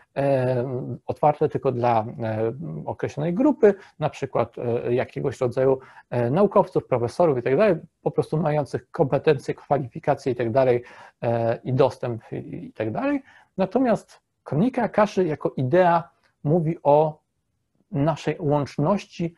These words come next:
z informacjami, z wiedzą, z tym, że możemy wchodzić i, e, możemy zyskiwać dostęp poprzez medytację, poprzez różnego rodzaju praktyki percepcyjne, wglądowe,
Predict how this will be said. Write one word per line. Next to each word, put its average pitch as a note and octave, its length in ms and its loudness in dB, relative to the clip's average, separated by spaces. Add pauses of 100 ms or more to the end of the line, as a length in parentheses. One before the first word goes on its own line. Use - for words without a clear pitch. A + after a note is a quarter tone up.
(160)
z - 380 -20 (300)
informacjami, D3+ 880 0
z A#2+ 100 -4
wiedzą, C3 420 2 (340)
z - 200 -20
tym, A#3 260 4
że F3+ 120 4
możemy F3 420 2
wchodzić F#3 840 -2 (540)
i, E3 280 2 (160)
e, C#3 360 2
możemy D#3 540 2
zyskiwać D3+ 580 -2
dostęp C3 460 -4 (120)
poprzez F3+ 340 2
medytację, G3+ 720 4 (520)
poprzez E3 320 2
różnego F#3 380 2
rodzaju F#3 280 2
praktyki F3 680 -2
percepcyjne, E3+ 880 2
wglądowe, D3+ 720 4